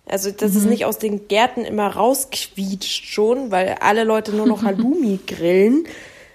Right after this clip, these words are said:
Speaker 1: Und das ist ja einfach, also ja, ist irgendwie schon cool, so ein Grillkäse, aber er quietscht halt einfach so unglaublich zwischen den Zähnen meistens.
Speaker 2: <laughs>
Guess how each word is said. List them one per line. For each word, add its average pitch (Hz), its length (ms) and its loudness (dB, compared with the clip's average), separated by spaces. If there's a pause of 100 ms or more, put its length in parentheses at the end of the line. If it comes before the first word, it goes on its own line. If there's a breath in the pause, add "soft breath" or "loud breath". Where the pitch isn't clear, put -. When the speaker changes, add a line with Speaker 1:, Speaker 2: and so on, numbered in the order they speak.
(300 loud breath)
Speaker 1:
Und 202 140 -6
das 220 100 -2
ist 233 40 -4
ja 226 80 2
einfach, 240 360 -2
also 226 200 -2
ja, 240 180 4
ist 285 140 2
irgendwie 269 180 -2
schon 240 280 -4
cool, 302 120 6
so 269 100 0
ein 269 140 0
Grillkäse, 285 540 0
aber 233 100 0
er - 140 -2
quietscht - 580 -6
halt 269 180 2
einfach 254 220 -2
so 254 140 -4
unglaublich 294 680 2
zwischen 269 320 -2
den 262 160 0
Zähnen 269 400 2
meistens. 151 640 -2
Speaker 2:
<laughs> - 40 -16